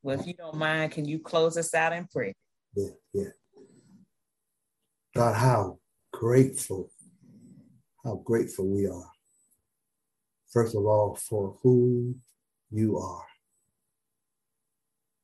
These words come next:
Speaker 2: Thank you, God, that you have proven yourself over and over and over again to be faithful. Faithful. Just early this morning, you touched us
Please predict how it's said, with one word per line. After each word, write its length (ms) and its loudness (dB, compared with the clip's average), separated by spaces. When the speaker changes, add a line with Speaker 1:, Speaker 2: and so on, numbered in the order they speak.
Speaker 2:
Thank 240 -2
you, 60 -4
God, 380 -4
that 260 -6
you 140 0
have 180 -14
proven 440 4
yourself 800 -6
over 340 6
and 160 0
over 320 0
and 100 -2
over 220 -4
again 540 -10
to 100 -10
be 200 -2
faithful. 580 -6
Faithful. 640 2
Just 380 2
early 280 6
this 240 2
morning, 420 0
you 120 -2
touched 460 -6
us 420 -8